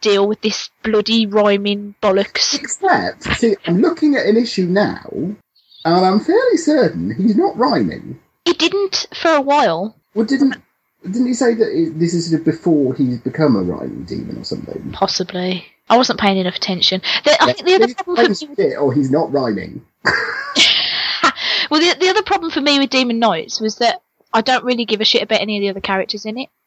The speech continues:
Speaker 2: That's fair enough, then.
Speaker 1: Which makes it difficult, especially when you don't like Etrigan. Because I, at some point, if you, uh, maybe I'm just remembering it 'cause I didn't like Etrigan. Maybe I'm just remembering Imaginary Rhyme.
Speaker 2: Was it Etrigan heavy in the first issue or second issue, something like that?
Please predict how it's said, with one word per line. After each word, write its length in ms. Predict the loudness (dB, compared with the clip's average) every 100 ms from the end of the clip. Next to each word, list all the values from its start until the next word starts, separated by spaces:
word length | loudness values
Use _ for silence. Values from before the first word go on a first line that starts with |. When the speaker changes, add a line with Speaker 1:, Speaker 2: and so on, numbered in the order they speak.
| 0
Speaker 2:
That's 220 | 0 0
fair 180 | -4 -4
enough, 240 | -6 -8
then. 120 | -8 -6
Speaker 1:
Which 180 | -4 0
makes 260 | 0 -2 -4
it 80 |
difficult, 420 | -4 -4 0 0 0
especially 380 | 0 0 2 2
when 120 | 0
you 80 | 0
don't 280 | 0 0
like 520 | 0 0 0 -2 -12 -6
Etrigan. 600 | -4 -4 -6 -10 -12 -6 -4
Because 260 | 2 4
I, 140 | 4 2 -4 -8 -2
at 160 | 0 2
some 260 | 2 0 2
point, 460 | 0 0 -2 -6 -4
if 160 | 0
you, 120 | 0 -2 -8 -16 -8
uh, 60 | -4
maybe 280 | 0 2 2
I'm 100 | 2
just 180 | 0 0
remembering 500 | 0 0 0 0 -2
it 100 | -4
'cause 160 | -6 -4
I 20 |
didn't 300 | -4 -4 0
like 480 | 2 2 0 -10 -12 _ _
Etrigan. 420 | -2 0 -2 -2
Maybe 220 | 0 0 0
I'm 80 |
just 180 | 0 -2
remembering 640 | -2 -2 -4 0 0 0
Imaginary 580 | 0 -2 0 0 0 0
Rhyme. 280 | 0 -2 0
Speaker 2:
Was 200 | 0 0
it 160 | -2 0
Etrigan 380 | -4 -2 -4
heavy 280 | -2 -4 0
in 100 | 0
the 100 | 2
first 460 | 4 4 2 -4 -16 _ _ _ -20 -12
issue 380 | -10 -4 2 4
or 80 | 4
second 380 | 0 -4 -2 0
issue, 280 | 0 0 0
something 220 | 0 -2
like 120 | 0
that? 280 | 0 0 -2